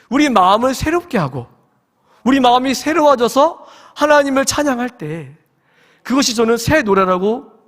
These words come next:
저는 생각합니다. 믿으십니까? 그렇습니다. 우리 매일 아침마다 자비와 사랑이 충만하신 그 주님 앞에 우리 마음이 새로운 마음이 되어져서 새 노래로 하나님께 올려드리면 우리 주님 너무 기뻐하실 것 같아요.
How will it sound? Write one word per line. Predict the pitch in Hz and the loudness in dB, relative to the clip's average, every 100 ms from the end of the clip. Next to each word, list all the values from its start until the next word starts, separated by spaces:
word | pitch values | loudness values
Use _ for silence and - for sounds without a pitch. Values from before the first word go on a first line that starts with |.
| _ _ - | _ _ -6
저는 | 156 175 208 - | -4 -4 -6 -14
생각합니다. | - 254 196 135 117 - _ _ _ _ _ - - _ | -8 -8 -8 -14 -18 -20 _ _ _ _ _ -20 -20 _
믿으십니까? | 190 220 185 165 220 262 - _ _ _ _ - - - | -4 -2 -4 -4 -4 -6 -10 _ _ _ _ -20 -20 -4
그렇습니다. | 269 196 208 175 135 - - _ | -4 -2 -4 -4 -6 -10 -20 _
우리 | 277 311 | -2 0
매일 | 208 302 370 | 2 2 4
아침마다 | 277 - 240 208 190 156 - _ _ _ _ | 2 0 -2 -2 -2 -6 -10 _ _ _ _
자비와 | - 196 233 247 254 247 247 | -4 0 0 2 2 4 2
사랑이 | 240 277 269 247 247 240 | 0 0 0 0 -2 -4
충만하신 | 247 - 320 311 277 277 240 | -6 -10 -2 0 0 -2 -4
그 | 233 | -6
주님 | - 208 | -4 -2
앞에 | 190 247 254 156 - _ - _ - | -2 0 -2 -2 -12 _ -20 _ -4
우리 | 262 285 | 0 2
마음이 | 247 240 247 269 269 | 2 2 2 -2 -6
새로운 | - 311 339 330 | -2 0 0 2
마음이 | 240 226 240 | 2 2 -2
되어져서 | 190 185 185 220 285 330 - - _ | -2 0 -2 0 -2 -2 -10 -20 _
새 | - 185 339 330 | -6 2 4 4
노래로 | 285 269 262 | 2 0 2
하나님께 | 254 269 262 262 | 0 -2 -2 0
올려드리면 | 202 208 247 254 220 240 262 165 - _ _ _ | 0 0 0 0 -2 -2 -4 -4 -16 _ _ _
우리 | 233 311 | -2 0
주님 | - 311 226 | 0 -4 0
너무 | 214 294 | 0 0
기뻐하실 | - 226 277 247 233 | -4 -2 0 -2 -6
것 | |
같아요. | 175 143 151 139 | -10 -10 -14 -14